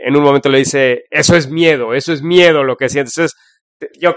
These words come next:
yo siento que es alusión porque el gas se parece mucho al gas del espantapájaros. Entonces yo siento que, pues, a lo mejor trae de la fórmula del espantapájaros ahí. O sea, Batman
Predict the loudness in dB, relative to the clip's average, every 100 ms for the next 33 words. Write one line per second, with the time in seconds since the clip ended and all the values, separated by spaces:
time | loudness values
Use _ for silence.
0 | -2 -2 -2 0 -2 -2 -4 -2 0 0
1 | 0 -2 -2 -8 -4 -2 -4 -6 -6 -6
2 | -4 -8 -6 -6 -4 -4 -4 -8 -8 -8
3 | -6 -4 -2 0 -2 -4 _ _ _ -2
4 | 0 0 0 -2 -2 -4 -6 -10 -16 -10
5 | -6 -6 -4 -6 -2 0 2 2 0 -4
6 | -2 -4 -2 -2 -2 -4 -8 -8 -4 0
7 | 0 2 4 4 2 -2 -2 0 0 -4